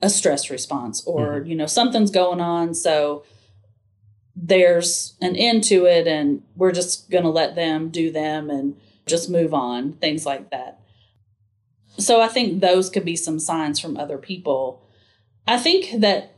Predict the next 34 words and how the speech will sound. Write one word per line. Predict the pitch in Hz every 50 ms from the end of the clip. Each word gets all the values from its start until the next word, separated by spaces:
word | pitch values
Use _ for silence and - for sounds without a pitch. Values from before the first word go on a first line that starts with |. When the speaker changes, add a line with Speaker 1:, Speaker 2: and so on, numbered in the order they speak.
| - _
Speaker 1:
in | 226 233
the | 233 208 -
early | - 196 202 214 226 254 277 269 269
stages, | 277 - - 294 277 285 277 277 277 285 277 277 - -
it's | 202 202 190 196
not | 196 190 190 196 190 - 190
necessarily | 202 196 196 - 202 - - 185 185 190 196 202 202 214 214 220 220 220 220 220 - -
a | 123
constant | - - - 202 196 202 214 208 - - 240 233 233 -
state. | - - 233 247 254 254 254 -
It | 185 190 - 170
does | 180 175 190 202 196 -
ebb | - 226 220 214
and | 226 226 233 240 240
flow, | 240 254 247 247 240 247 240
but | 208 175
I | 170 175
think | 175 - 208 202 185 185
the | 175 175
more | 175 175 175 180 185 190 202 202
we | 190 190 185
move | 185 180 180 180 175 170
down | 170 170 165 165 165 165 160
into | 156 160 165 - - 160 151 151 147 143 147 147 - _ _ _ _ _ _ _ _ _
chronic | - - - 208 220 233 175 170 -
stress, | - - - 202 202 202 196 202 202 - - - _ _ _ _ _ _ _ -
um, | 160 156 156 151 147 147 151 147 143 -
and | 165 165 151 151 151 147 147 -
I | 147 165
think | - 180 165 143
about | 143 156 160 - - - -
this | 160 151 -
pandemic, | - - 151 143 139 143 170 185 185 156 139 143 135 - -
like, | 147 139 135 123 - - -